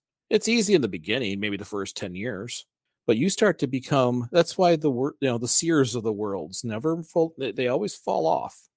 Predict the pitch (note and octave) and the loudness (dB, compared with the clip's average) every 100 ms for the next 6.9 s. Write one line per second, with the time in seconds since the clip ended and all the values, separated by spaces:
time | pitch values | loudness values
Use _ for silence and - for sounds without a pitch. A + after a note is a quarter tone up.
0 | _ _ _ A#2 B2+ B2 - B2+ A2+ - | _ _ _ -2 0 0 -2 -2 -2 0
1 | C3+ E3+ - F3 E3 A2+ G#2+ G#2+ C#3+ G#3 | 0 0 -2 -4 -2 -2 -4 -2 0 2
2 | A#3 - G3+ D#3 A2+ - A#2 A2 G2 B2+ | 0 -4 -4 -2 -2 -4 -6 -4 0 0
3 | A2 F#2+ G2 A#2 A2 - - G#2 C2+ - | 2 -2 -6 -6 -6 -6 -6 -6 -8 -14
4 | - _ _ _ _ _ _ _ _ _ | -20 _ _ _ _ _ _ _ _ _
5 | - C#3+ C#3+ B2+ C3 C#3+ - B2+ A2+ C3+ | 0 4 4 6 4 6 6 6 4 0
6 | G#2+ A2+ A#2 B2+ G#2+ A2 G#2+ A2 | -4 -2 0 0 -2 -4 -6 -8